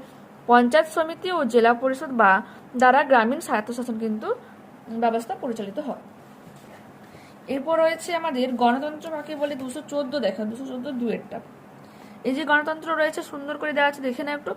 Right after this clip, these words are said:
গণ শব্দের অর্থ জনগণ, তন্ত্র মানে ব্যবস্থা। যে দেশে জনগণ নিজেরাই নিজেদের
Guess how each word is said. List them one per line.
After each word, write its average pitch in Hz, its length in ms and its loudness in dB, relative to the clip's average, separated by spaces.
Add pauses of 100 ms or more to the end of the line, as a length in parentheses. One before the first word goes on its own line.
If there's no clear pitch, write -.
(380)
গণ 269 220 4
শব্দের 330 420 -2
অর্থ 254 300 4
জনগণ, 247 640 0
তন্ত্র 240 360 0
মানে 214 260 0
ব্যবস্থা। 240 540 0 (420)
যে 254 200 -4
দেশে 359 260 -6
জনগণ 339 420 0
নিজেরাই 285 420 0
নিজেদের 285 300 -6